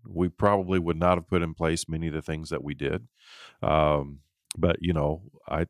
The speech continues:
we're charged with making the best decisions possible based upon the evidence and the data that we have at hand.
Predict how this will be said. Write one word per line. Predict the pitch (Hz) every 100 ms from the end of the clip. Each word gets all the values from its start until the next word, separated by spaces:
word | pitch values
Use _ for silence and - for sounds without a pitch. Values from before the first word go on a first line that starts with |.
| _
we're | 80 85 110
charged | - 92 85 82 87
with | 80
making | 87 82 85 73
the |
best | 73 76 -
decisions | - 87 78 78 -
possible | - 85 90 - 71 69 - _ 92
based | 110 127 -
upon | - 101 92
the | 85
evidence | 80 76 76 76 80
and | 73
the |
data | 73 71 69
that | 71
we | 71 71
have | 67
at | 69
hand. | 101 104 64